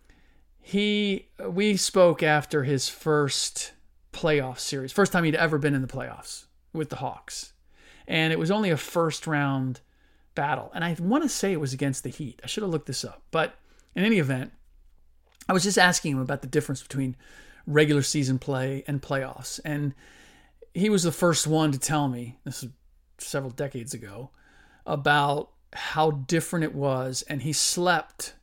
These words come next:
for, like, three days a-, after the playoffs were over. And that was only,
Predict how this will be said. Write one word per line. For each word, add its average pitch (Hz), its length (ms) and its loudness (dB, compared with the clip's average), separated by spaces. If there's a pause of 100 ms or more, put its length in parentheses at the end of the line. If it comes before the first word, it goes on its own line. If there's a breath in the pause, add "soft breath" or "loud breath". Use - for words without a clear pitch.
(220)
for, 165 140 -2
like, 139 200 0
three 170 500 -2
days 143 680 0 (600 soft breath)
a-, - 260 -6
after 156 380 2
the 139 80 -2
playoffs 139 480 -4
were 143 140 -4
over. 127 340 -8
And 170 100 0
that 196 140 6
was 202 120 8
only, 185 400 4